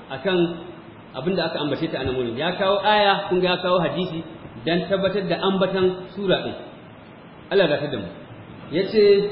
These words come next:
"Wa mawdu'uha ra'isi," babban abin da sura take karantarwa, akwai abubuwa da dama kamar haka. At-tauhid, jigo na sakon dukkan manzannin Allah, hikimar halitta ne da kai, da mu gaba ɗaya, dan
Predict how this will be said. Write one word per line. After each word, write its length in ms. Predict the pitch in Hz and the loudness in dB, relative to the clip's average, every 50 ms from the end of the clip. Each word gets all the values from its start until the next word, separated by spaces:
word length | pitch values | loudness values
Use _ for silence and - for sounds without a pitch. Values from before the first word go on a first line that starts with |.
| - - - - - | -4 -10 -12 -8 -2
"Wa 60 | 160 | 2
mawdu'uha 400 | 175 185 196 220 294 302 247 233 233 | 4 4 4 4 4 4 4 4 4
ra'isi," 360 | 208 175 156 160 156 156 147 139 - - - - - - | 4 2 2 0 -2 -4 -8 -8 -10 -14 -14 -14 0 2
babban 320 | 180 175 - - 254 285 - 233 | 2 2 4 2 0 2 2 0
abin 160 | 214 233 247 240 | 0 0 2 2
da 60 | 220 | 2
sura 220 | 180 - 226 214 175 | 0 2 0 0 0
take 260 | 190 180 202 190 180 | -2 -2 -2 0 0
karantarwa, 760 | 185 185 185 190 185 202 175 151 156 160 160 160 - - - - - - - - - - - - - - - - - - - - - - - - | 2 2 2 0 0 0 0 0 2 0 0 0 -2 -6 -8 -10 -12 -16 -18 -20 -20 -20 -20 -20 -20 -20 -20 -20 -20 -18 -18 -18 -18 -18 -8 -8
akwai 260 | 147 143 - 202 196 | -6 -2 0 2 2
abubuwa 680 | 202 208 214 208 208 220 208 170 - - - - - - - | 2 2 0 0 4 4 4 4 4 0 -4 -8 -10 -8 -8
da 60 | 135 | -2
dama 300 | 139 170 180 190 196 196 | -2 0 2 2 2 2
kamar 220 | 196 156 143 143 | 2 0 0 -2
haka. 180 | 143 143 143 139 - | -2 -4 -6 -6 -6
At-tauhid, 720 | - 151 151 - - 170 156 139 135 196 208 175 135 - - - - - - - - - - - - - - - - - - - - - - - | -4 -6 -6 -2 -2 0 0 0 0 0 0 0 -2 -6 -10 -14 -16 -18 -18 -20 -20 -20 -20 -20 -20 -20 -20 -20 -20 -20 -20 -20 -20 -20 -16 -8
jigo 720 | 135 165 220 269 277 277 254 - 214 180 139 - - - - | -4 0 2 4 4 4 6 6 6 6 4 4 -2 -4 -2
na 100 | 156 214 | 0 0
sakon 360 | - 208 180 160 170 175 175 | 2 0 0 0 0 0 2
dukkan 240 | 208 - - 190 165 | 2 0 0 -2 -2
manzannin 400 | 151 139 131 135 131 143 151 - | -2 -2 -2 -2 -2 -2 -4 -2
Allah, 320 | 151 147 143 123 113 - - | -4 -4 -4 -4 -6 -6 -4
hikimar 360 | - 233 233 247 247 233 196 170 | -4 -4 -2 0 0 2 2 2
halitta 340 | 190 208 208 170 - 180 180 | 2 0 0 0 0 -2 0
ne 80 | 185 190 | 0 0
da 100 | 175 143 | 0 0
kai, 160 | - 160 156 156 - - 151 | -2 -2 -2 -2 -4 -6 -4
da 60 | 147 | -2
mu 120 | 151 190 202 | -2 0 0
gaba 240 | 175 156 151 151 151 | 0 0 0 0 0
ɗaya, 160 | 156 151 151 151 - - - - - - - - - - | 0 -2 -2 -4 -6 -10 -12 -14 -16 -18 -18 -18 -6 -2
dan 120 | 156 175 | 0 0